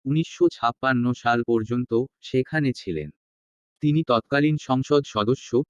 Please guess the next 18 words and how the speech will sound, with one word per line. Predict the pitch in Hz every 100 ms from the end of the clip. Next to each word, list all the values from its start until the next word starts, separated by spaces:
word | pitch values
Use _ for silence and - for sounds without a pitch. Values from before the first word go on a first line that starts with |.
| _
চিত্ত | - 131 - 165
বসুর | 117 110 147 139
হাতে | 143 151 131 135 _ -
নথিগুলো | 117 - 143 147 143
তুলে | 135 98 95
দেন। | 85 78 - _ _ _ _ _ _ -
চিত্ত | 139 -
বসু | 156 117 117 135 147 -
নথিগুলো | 113 123 151 156 165
নিয়ে | 151 120 113
দিল্লি | 113 123 135
যাওয়ার | 123 123 117 110
পথে | 107 - 139 - _
রাজধানী | 101 101 - 135 147
এক্সপ্রেসে | 135 - - 127 123 135 135 _ _
রহস্যজনকভাবে | 104 113 156 - 143 139 135 127 131 135 131
মারা | 92 90
যান। | 82 76